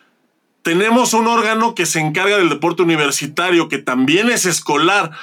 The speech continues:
Entonces, ¿por qué, por qué si el con-, si en el conde te afilias con el nombre de una universidad, porque es universitario, por qué en FEMEDES, que es un órgano del deporte escolar,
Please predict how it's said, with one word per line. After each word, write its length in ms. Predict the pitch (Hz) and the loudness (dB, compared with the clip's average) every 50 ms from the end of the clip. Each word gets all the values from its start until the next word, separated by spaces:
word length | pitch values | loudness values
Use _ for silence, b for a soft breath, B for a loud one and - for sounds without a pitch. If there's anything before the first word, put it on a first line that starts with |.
| B B B | B B B
Entonces, 560 | - 135 147 160 185 180 170 202 202 190 - B B B B _ _ - | -4 -2 0 0 0 0 0 0 -2 -2 -4 B B B B _ _ -2
¿por 340 | 160 165 170 170 156 156 | -2 0 0 -2 -2 -4
qué, 540 | - 185 196 208 214 220 226 226 226 - - _ _ _ _ _ _ _ _ _ - | -2 0 0 2 2 2 2 0 -2 -4 -8 _ _ _ _ _ _ _ _ _ -4
por 320 | 180 175 170 175 170 170 | 0 0 0 0 0 -2
qué 260 | - 214 220 214 214 196 | -2 0 0 0 0 0
si 200 | - - 165 156 | -2 0 0 0
el 200 | 151 147 147 - | 0 0 -2 -2
con-, 300 | - 175 190 202 196 165 | -2 0 0 0 0 -2
si 140 | 151 - 147 | -2 -2 -2
en 80 | 135 135 | -2 -2
el 160 | 139 139 139 | -2 -2 -2
conde 320 | - 202 202 196 175 160 151 | 0 0 0 0 0 -2 -4
te 220 | 156 - 139 131 | -2 -4 -2 -2
afilias 640 | 127 127 - - 190 196 180 160 139 123 - - B B B B B B _ | -2 -4 -4 -2 -2 0 0 0 0 -2 -4 -6 B B B B B B _
con 200 | - 127 127 131 | -4 -2 0 2
el 120 | 131 135 143 | 2 2 2
nombre 340 | 180 196 202 208 196 175 | 0 0 2 2 0 0
de 120 | 156 156 160 | 0 0 0
una 160 | 175 190 202 | 2 2 2
universidad, 840 | 208 208 214 220 208 208 196 190 - 196 202 185 185 180 196 180 - - | 2 2 2 2 0 0 0 -2 0 0 0 0 0 0 -2 -4 -4 -4
porque 500 | 160 143 120 - - 143 143 160 185 208 | -4 -4 -4 -4 -4 -4 -2 0 0 0
es 160 | 185 - 190 | -2 -2 -2
universitario, 1080 | 185 208 214 208 214 208 208 214 202 208 214 202 - - 214 190 165 160 175 185 180 B B B B B B B B - | 0 0 2 2 2 2 2 0 0 -2 -4 -4 -4 -4 -4 0 0 0 0 0 -2 B B B B B B B B -4
por 180 | 185 185 175 180 | -2 -2 -2 -2
qué 120 | 214 226 | 0 0
en 140 | 233 233 233 | 0 0 0
FEMEDES, 720 | 233 233 233 226 226 233 233 208 190 175 170 160 - B B B B B B - | 0 0 0 2 2 2 2 2 2 0 0 -2 -6 B B B B B B -4
que 200 | 165 165 170 185 | -2 0 0 0
es 140 | 180 - | 0 0
un 160 | 208 208 202 208 | 0 0 2 2
órgano 400 | 208 202 185 185 165 156 156 151 | 2 0 0 0 0 0 0 0
del 260 | 139 143 143 143 131 | 0 0 0 0 0
deporte 580 | 143 139 139 - - 170 175 175 175 175 185 | 0 -2 -2 -2 -2 0 0 0 0 -2 -2
escolar, 600 | 175 165 - - 196 196 190 185 180 185 196 202 | -2 -2 -2 -2 0 0 2 2 2 2 0 -2